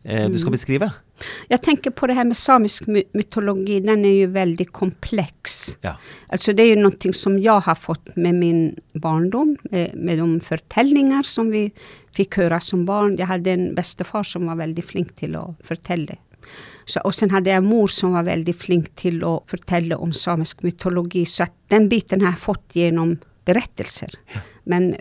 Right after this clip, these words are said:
Speaker 2: samtidigt, man kan ju läsa sig till det. Men jag vet inte, får man, jag tror inte man får den där djupa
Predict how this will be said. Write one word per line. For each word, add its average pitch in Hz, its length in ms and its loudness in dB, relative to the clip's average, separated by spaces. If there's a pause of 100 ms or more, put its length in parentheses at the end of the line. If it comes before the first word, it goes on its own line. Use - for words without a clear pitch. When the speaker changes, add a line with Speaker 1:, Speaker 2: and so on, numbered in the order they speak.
(100)
Speaker 2:
samtidigt, 202 760 0
man 190 120 2
kan 220 180 0
ju 226 100 4
läsa 214 440 0
sig 156 240 -2
till 160 240 -2
det. 180 100 2
Men 240 260 2
jag 294 160 0
vet - 300 0
inte, 180 220 -2
får 262 200 -2
man, 254 200 2 (360)
jag 233 100 -6
tror 302 160 0
inte - 120 -4
man 269 100 2
får 254 180 0
den 240 140 2
där 240 100 2
djupa 240 560 0